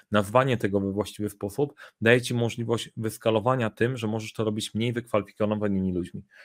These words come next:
którzy raz są tańsi, dwa zapewniają skalę, a ci najbardziej doświadczeni mogą to nadzorować, stać się menadżerami. Kolejny problem, nie wiadomo, kiedy kasa ucieka.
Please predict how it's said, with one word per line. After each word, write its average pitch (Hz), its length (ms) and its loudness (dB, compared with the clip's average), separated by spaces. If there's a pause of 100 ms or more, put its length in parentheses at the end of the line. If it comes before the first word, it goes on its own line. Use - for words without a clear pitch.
(120)
którzy 104 240 -2
raz 123 200 0
są 101 160 0
tańsi, 120 420 -2
dwa 110 340 2
zapewniają 98 520 0
skalę, 107 420 0 (260)
a 107 80 -4
ci 123 120 0
najbardziej 113 360 4
doświadczeni 113 500 -2
mogą 101 240 2
to 104 100 -4
nadzorować, 98 540 0
stać - 240 -4
się - 120 -4
menadżerami. 95 560 -2 (680)
Kolejny 127 540 4
problem, 107 480 0
nie 120 80 0
wiadomo, 135 320 4
kiedy 127 200 0
kasa 117 260 -4
ucieka. 98 440 -4